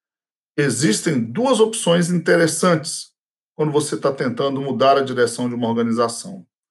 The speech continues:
As mudanças operacionais, que se traduz em fazer as mesmas coisas de forma diferente.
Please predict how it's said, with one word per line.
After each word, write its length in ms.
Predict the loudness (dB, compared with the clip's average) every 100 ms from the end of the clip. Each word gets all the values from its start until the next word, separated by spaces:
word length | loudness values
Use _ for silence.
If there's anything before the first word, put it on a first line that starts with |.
| _ _ _ _ -12
As 120 | -8
mudanças 520 | -4 0 0 -2 0
operacionais, 1200 | 0 2 2 0 -4 -4 0 0 0 -4 -12 -16 _ _ _ _ _ _ _ _
que 120 | -2
se 260 | 0 -2 -2
traduz 960 | 2 2 2 0 0 -2 -4 -10 -12 -14
em 120 | -12
fazer 920 | -4 -2 0 2 4 4 2 -6 -20 -8
as 240 | -6 -6
mesmas 540 | -4 -2 -2 -2 -6 -8
coisas 760 | -2 0 0 -2 -8 -10 -16 _ _ _ -4
de 80 |
forma 340 | 0 2 2 0
diferente. 720 | 0 0 0 -2 -10 -16